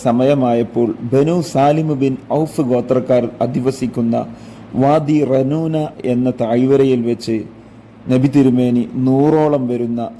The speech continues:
സ്വഹാബിമാരുമൊത്ത് ആദ്യമായി ജുമഅ നമസ്കരിച്ചു. അവിടെയാണ് നാം ഈ കാണുന്ന മസ്ജിദ് ജുമഅ നിർമ്മിക്കപ്പെട്ടത്. അന്നത്തെ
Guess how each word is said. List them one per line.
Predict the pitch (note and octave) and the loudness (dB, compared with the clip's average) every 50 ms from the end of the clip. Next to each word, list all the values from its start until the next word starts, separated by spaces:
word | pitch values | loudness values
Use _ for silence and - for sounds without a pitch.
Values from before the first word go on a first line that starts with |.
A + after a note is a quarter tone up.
| - - | -14 -10
സ്വഹാബിമാരുമൊത്ത് | - A2+ G#2 A2 B2+ C3+ C#3 B2+ C3+ C3 C3 B2+ A#2+ A#2 A#2 A#2+ A#2 A#2 A2 - - A2+ A2+ A2 A2 - - - - - - - - - B2 B2 C#3+ | -10 -10 -6 -2 -2 -2 -2 -2 -2 -2 0 0 2 2 2 2 0 0 -2 -4 -2 -2 -2 -2 -2 -6 -12 -20 -20 -20 -20 -20 -14 -6 -2 0 0
ആദ്യമായി | D3 C#3 A#2 D3+ D3 B2+ A#2+ A#2+ A#2 A2+ A2+ A2 A2+ A2+ | 0 2 2 2 4 4 4 4 4 2 2 0 0 -2
ജുമഅ | A#2+ A2+ A#2+ C3 B2+ C3+ B2 B2 | 0 2 2 2 2 2 2 0
നമസ്കരിച്ചു. | A#2+ A#2 A#2 A2+ - - A2+ A2+ A2+ A2+ - C3 A#2+ - - - - - - - - - - - - - - - - D#3+ | 0 -2 -2 -4 -4 -2 0 0 0 0 -2 -4 -6 -6 -8 -14 -20 -20 -20 -20 -20 -20 -20 -20 -20 -20 -10 -4 -2 0
അവിടെയാണ് | D#3+ F3 G#3+ - G3 F#3+ D#3+ C#3 C3 B2 A#2+ A#2 A2+ A2 A2+ - - - - A#2 C3 | 2 2 2 4 4 4 4 2 2 0 -2 -4 -6 -8 -10 -14 -20 -14 -8 -4 -2
നാം | C3+ D3 D3+ D3+ A2 A2+ C3 | -2 -2 -2 -4 -4 -4 -4
ഈ | B2+ B2+ | -4 -2
കാണുന്ന | - A#2+ A#2 A#2 A#2 A#2 A#2 A#2 A2+ G2 - - A2+ A#2 | -2 0 0 2 2 2 2 0 0 -2 -2 -2 -2 0
മസ്ജിദ് | A#2+ A#2+ - - - C3+ A#2+ A2+ A2 - A2 A2+ A2 A2 | 0 -2 -4 -4 -4 -2 0 0 0 0 -2 -4 -2 0
ജുമഅ | B2 B2 C3 C#3 C3 A2+ A2+ A#2 | 0 2 2 2 2 2 2 0
നിർമ്മിക്കപ്പെട്ടത്. | A2+ A2 A2+ A2+ B2 B2+ - B2+ G#2 - B2+ G#2 - A2 G#2 A2 - - - - - - - - - - - - - - - - - - - - - - C#3 | 0 0 0 0 0 0 0 -2 -2 -2 -2 -2 -2 -2 -2 -2 -4 -6 -10 -16 -16 -18 -18 -20 -20 -20 -20 -20 -20 -20 -20 -20 -20 -20 -20 -10 -2 0 2
അന്നത്തെ | C3+ C#3 C#3 C#3 C#3 C#3 - C3 | 2 4 4 2 2 2 0 0